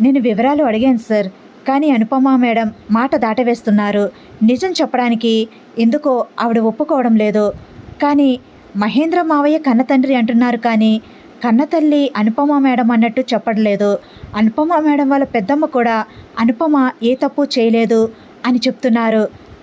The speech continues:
అంటే ఏదో రహస్యం దాగి ఉందని నాకు అనిపిస్తుంది సార్" అని అంటుంది వస్తారా. "అవునా, మను గారి కన్నతల్లి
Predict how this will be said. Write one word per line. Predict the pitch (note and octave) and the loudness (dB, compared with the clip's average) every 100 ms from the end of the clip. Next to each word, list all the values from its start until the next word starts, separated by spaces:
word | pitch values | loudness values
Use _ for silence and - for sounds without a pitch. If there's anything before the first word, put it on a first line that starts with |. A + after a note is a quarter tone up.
| A3 | -2
అంటే | A3+ A#3 B3 G#3+ - - - A3+ | 0 2 0 -2 -8 -20 -8 -2
ఏదో | A#3 D#4+ | 0 2
రహస్యం | F4+ C#4+ C4 - C#4 A#3+ | 0 0 -2 0 0 2
దాగి | A3+ A#3+ | 0 0
ఉందని | C4+ B3 B3 C4 | 0 2 2 2
నాకు | A3 A3+ | 0 0
అనిపిస్తుంది | G#3+ C#4 - A3+ A3 - | -2 -2 0 0 0 0
సార్" | G#3+ G3+ - - - A3+ | -2 -2 -12 -20 -10 0
అని | B3 C4 | 2 2
అంటుంది | A3+ B3 B3 | 2 0 0
వస్తారా. | C#4 A#3+ - A#3 A3+ G#3+ G#3 - - - - - - - | 0 -2 -2 0 0 -2 -6 -16 -20 -20 -20 -20 -20 -6
"అవునా, | G3+ B3 C#4+ G#3 - - - - - - | -2 2 2 0 -6 -20 -20 -20 -14 -4
మను | G#3+ A3 | 0 0
గారి | C#4+ E4+ D#4+ | 0 0 -2
కన్నతల్లి | C4 A3+ B3+ C4 | 0 0 0 0